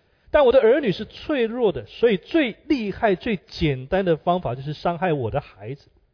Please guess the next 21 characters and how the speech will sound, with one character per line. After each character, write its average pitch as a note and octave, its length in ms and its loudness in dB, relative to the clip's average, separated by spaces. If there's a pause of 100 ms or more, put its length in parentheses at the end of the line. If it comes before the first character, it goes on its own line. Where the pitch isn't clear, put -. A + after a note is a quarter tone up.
(1040)
这 C#4 140 0
就 C4 100 2
给 G#3 160 2
我 F3 140 4
带 A3 260 2
来 D3 200 0
一 D#3+ 40 -4
个 D3 80 -2
剧 F3 380 -6
烈 D3+ 200 -4
的 C3 120 -6
伤 C#3 280 -10
害， C3 180 -8
这 - 120 0
个 C4+ 100 2
是 G#3+ 160 -2
魔 E3 240 2
鬼 C3 200 -2
的 A#2+ 100 -6
策 - 340 -2
略。 C#3+ 180 -8